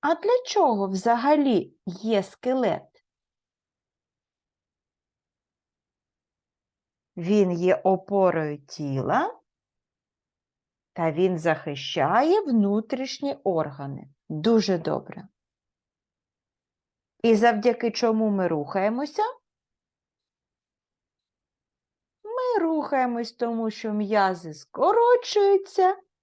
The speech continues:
і розслабляються. А зараз цікаво. Чи знаєте ви, скільки у тілі дорослої людини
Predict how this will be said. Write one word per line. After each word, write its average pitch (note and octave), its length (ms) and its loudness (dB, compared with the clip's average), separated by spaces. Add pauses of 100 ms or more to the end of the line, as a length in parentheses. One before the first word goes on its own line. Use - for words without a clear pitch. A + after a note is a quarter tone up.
(360)
і D4 200 0
розслабляються. G#3+ 1040 -4 (1200)
А G#3+ 220 4
зараз A#4+ 640 0
цікаво. G#3 760 -4 (1160)
Чи D4+ 220 -4
знаєте G4 680 2
ви, C4 500 4
скільки F4+ 680 -2
у C#4 140 0
тілі F4 480 2
дорослої B3 880 2
людини A3+ 800 -4